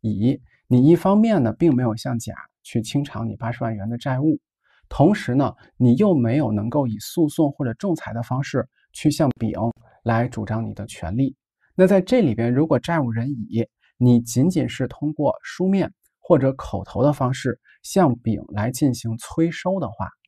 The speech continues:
这块儿大家注意一下，仍然构成懈怠。也就是我们法律对于乙的要求非常严格，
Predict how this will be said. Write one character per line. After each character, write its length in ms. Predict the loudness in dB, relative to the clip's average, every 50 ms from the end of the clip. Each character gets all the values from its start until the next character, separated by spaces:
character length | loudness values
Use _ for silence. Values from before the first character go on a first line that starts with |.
| _ _ -20 _ _
这 200 | 0 4 4 4
块 180 | 4 2 0 -4
儿 100 | -4 -4
大 140 | -4 -6 -4
家 160 | -4 -4 -4
注 300 | -6 -6 -4 -2 -2 0
意 160 | -2 -2 -4
一 20 |
下， 220 | -4 -2 -4 -4 -4 _ _ _ _ _ _
仍 280 | 2 4 4 4 4 2
然 240 | 2 0 0 -2 -2
构 200 | -2 -2 -2 -2
成 200 | -4 -6 -8 -8
懈 280 | -8 -8 -6 -4 -4
怠。 160 | -2 -4 -4 -6 _ _ _ _ _ _ _ -2
也 120 | 0 2
就 140 | 4 4 4
是 160 | 2 2 -2
我 160 | -2 0 0
们 120 | -2 -2 -2
法 260 | -4 -6 -10 -8 -6
律 140 | -4 -4 -4
对 160 | -2 -2 -2
于 140 | -2 -2 -2
乙 180 | -4 -6 -8 -8
的 120 | -6 -2
要 160 | 0 2 2
求 180 | 0 0 -4 -8
非 160 | -6 -6 -6
常 220 | -6 -4 -4 -4 -4
严 240 | -4 -4 -2 -4
格， 140 | -4 -6 -8